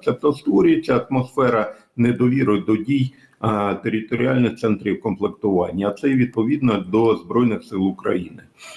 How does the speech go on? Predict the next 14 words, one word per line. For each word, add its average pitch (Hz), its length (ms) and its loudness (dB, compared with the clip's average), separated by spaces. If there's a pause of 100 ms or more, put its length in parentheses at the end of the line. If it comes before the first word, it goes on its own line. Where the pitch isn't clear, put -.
(180)
І 143 160 4
друге 175 400 2
завдання — 135 600 0
це 113 120 0
зірвати 113 540 0
самі 127 260 2
мобілізаційні 113 840 0
заходи, 101 500 -2
унеможливити 104 840 2
поповнення 92 640 0
особового 135 440 0
складу, 123 460 -2
проведення 95 600 -2
ротації 110 540 -4